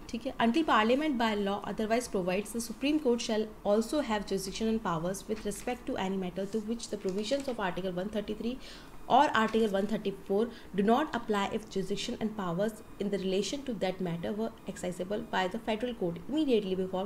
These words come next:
commencement of this constitution under any existing law। क्या कहता है आर्टिकल वन थर्टी फ़ाइव? आर्टिकल वन थर्टी फ़ाइव कहता है कि जो पावर्स फेडरल कोर्ट के पास थी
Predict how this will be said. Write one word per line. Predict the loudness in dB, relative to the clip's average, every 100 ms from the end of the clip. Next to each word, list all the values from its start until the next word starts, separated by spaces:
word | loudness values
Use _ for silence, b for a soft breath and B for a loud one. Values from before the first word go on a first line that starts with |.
| -2
commencement | 0 0 -2 -4 -2
of | -2 -4
this | -8 -6
constitution | -6 -4 -6 -6 -8 B B B 0
under | 4 4 2 2
any | 2 0
existing | -2 -4 -6 -4 -6
law। | -6 -10 -12 -12 -10 -8 -8 -10 B B B 0
क्या | 2
कहता | 4 4 6
है | 4
आर्टिकल | 4 2 2
वन | 2 0
थर्टी | -2 -2
फ़ाइव? | -2 -2 -4 -4
आर्टिकल | -2 0 0 2
वन | 2 0
थर्टी | -2 -2
फ़ाइव | -2 0
कहता | 0 0 0
है | -2 -4 -10 -16 -16 -14 -16 -16 -16 -16 -16 -14 -4
कि | 0
जो | 2 2 4
पावर्स | 4 6 6 6 B B 6
फेडरल | 8 8 8
कोर्ट | 10 10 8
के |
पास | 6 6 4 -2
थी | -8